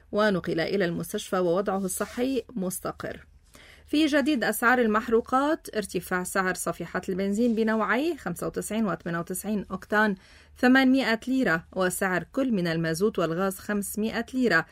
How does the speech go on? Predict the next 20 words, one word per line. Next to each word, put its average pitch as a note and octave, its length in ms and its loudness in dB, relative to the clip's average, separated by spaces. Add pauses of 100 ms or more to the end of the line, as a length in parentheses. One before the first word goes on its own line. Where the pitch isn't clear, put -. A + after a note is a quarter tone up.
(280)
ليصبح A3 600 2
سعر G#3 300 0
صفيحة G3 540 -4
بنزين F3+ 380 -2
خمسة - 300 -6
وتسعين F3+ 380 -6
أوكتان G#3 400 -4
ثمانية A3+ 320 -2
وعشرين F#3+ 340 -4
ألف F#3+ 260 -4
ومائة D#3+ 360 -6
ليرة، A3 300 2 (400)
وبنزين G#3+ 500 4
ثمانية C4 360 0
وتسعين F3 420 -2
أوكتان A3 500 0
تسعة G#3 320 0
وعشرين G#3+ 440 -2
ألف G#3+ 240 -4
ليرة. B3 300 0